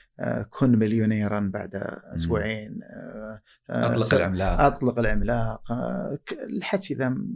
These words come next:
Speaker 1: مع احترام شديدين، آه، إن، إن حصل،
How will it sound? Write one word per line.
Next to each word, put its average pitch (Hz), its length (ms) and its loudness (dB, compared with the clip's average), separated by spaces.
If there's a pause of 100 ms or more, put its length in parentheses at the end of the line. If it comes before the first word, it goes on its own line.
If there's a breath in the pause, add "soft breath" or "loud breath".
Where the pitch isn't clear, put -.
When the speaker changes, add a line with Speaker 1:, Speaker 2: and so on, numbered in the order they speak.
Speaker 1:
مع 160 140 -8
احترام 151 280 -4
شديدين، 135 480 -4 (500 loud breath)
آه، - 200 -2
إن، 156 460 0
إن 135 160 2
حصل، 113 520 -2